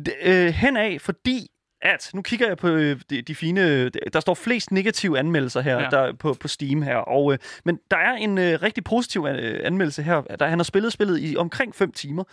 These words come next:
Speaker 2: Mm.
Speaker 1: og der står, "My body is now invisible."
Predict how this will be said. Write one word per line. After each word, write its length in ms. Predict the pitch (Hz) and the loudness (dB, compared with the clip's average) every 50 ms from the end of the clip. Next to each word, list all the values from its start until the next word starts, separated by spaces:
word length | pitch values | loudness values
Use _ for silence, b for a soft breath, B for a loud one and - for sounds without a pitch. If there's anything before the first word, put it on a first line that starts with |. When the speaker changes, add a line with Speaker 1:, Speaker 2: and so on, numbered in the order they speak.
| - | -14
Speaker 2:
Mm. 160 | - 165 170 156 | -14 -12 -8 -2
Speaker 1:
og 80 | - 147 | -2 -2
der 40 | 156 | -2
står, 340 | 151 - 185 165 135 - - - | 0 0 2 2 2 0 0 0
"My 140 | 147 160 160 - | 0 2 2 2
body 180 | - 156 180 190 | 0 0 2 0
is 220 | 196 156 156 - - | -2 -4 -4 -2 0
now 200 | 123 120 135 135 | 0 2 2 2
invisible." 580 | 170 175 151 170 214 208 220 185 170 147 123 | 0 0 2 2 0 0 0 -2 -2 -2 -4